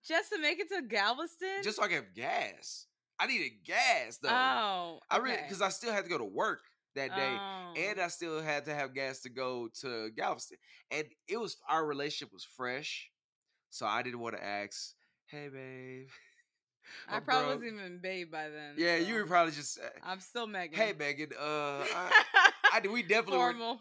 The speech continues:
Speaker 2: we
Speaker 1: We were
Speaker 2: definitely were not in that, that space to say, 'Oh, you need
Speaker 1: No.
Speaker 2: money, babe? You need money? You need money?'" We were not in that
Speaker 1: Yeah, we
Speaker 2: space.
Speaker 1: weren't there yet.
Speaker 2: And I'm pretty sure if I would've asked, you would've looked at me like,
Speaker 1: No,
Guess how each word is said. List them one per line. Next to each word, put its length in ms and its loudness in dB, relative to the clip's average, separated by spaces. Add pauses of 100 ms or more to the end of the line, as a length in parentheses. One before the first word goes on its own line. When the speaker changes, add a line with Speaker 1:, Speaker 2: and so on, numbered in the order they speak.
(100)
Speaker 2:
we 120 -4
Speaker 1:
We 40 -4
were 80 -2
Speaker 2:
definitely 320 0
were 140 -4
not 220 -4
in 100 -6
that, 200 -4 (120)
that 220 -4
space 460 -6
to 80 -10
say, 560 -4 (240)
'Oh, 80 -2
you 100 -2
need 160 -2
Speaker 1:
No. 60 0
Speaker 2:
money, 100 -2
babe? 300 -8
You 120 -10
need 140 -6
money? 200 -8
You 120 -14
need 120 -6
money?'" 140 -12
We 160 -10
were 100 -6
not 200 -6
in 60 -12
that 60 -6
Speaker 1:
Yeah, 280 -2
we 80 -10
Speaker 2:
space. 80 -10
Speaker 1:
weren't 160 -14
there 140 -20
yet. 160 -20 (260)
Speaker 2:
And 120 0
I'm 80 2
pretty 260 0
sure 220 -2
if 80 0
I 80 4
would've 160 0
asked, 380 -2
you 80 -6
would've 120 -6
looked 160 -8
at 60 -16
me 60 -8
like, 280 -6 (1040)
Speaker 1:
No, 60 -20